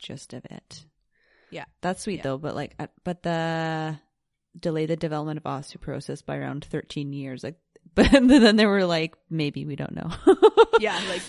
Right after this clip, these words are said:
Speaker 2: nobody's tested it. This is, like, a
Speaker 1: Yeah.
Speaker 2: statistical,
Speaker 1: So
Speaker 2: someone extrapolated this,
Speaker 1: Yeah.
Speaker 2: probably.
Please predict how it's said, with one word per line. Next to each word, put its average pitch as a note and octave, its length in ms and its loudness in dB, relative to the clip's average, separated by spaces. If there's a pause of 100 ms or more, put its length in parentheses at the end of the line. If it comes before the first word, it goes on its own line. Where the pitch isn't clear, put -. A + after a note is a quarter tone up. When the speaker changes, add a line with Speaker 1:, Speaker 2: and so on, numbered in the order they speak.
Speaker 2:
nobody's G3+ 540 -4
tested F#3 340 -10
it. E3 160 -16
This F3 160 -12
is, F#3 120 -14
like, F3+ 160 -12
a - 40 -8
Speaker 1:
Yeah. C#3 80 -4
Speaker 2:
statistical, F3+ 680 -10 (220)
Speaker 1:
So - 140 -4
Speaker 2:
someone B3 180 -2
extrapolated E3 960 -8
this, - 180 -18
Speaker 1:
Yeah. C#3+ 220 -4
Speaker 2:
probably. - 420 -20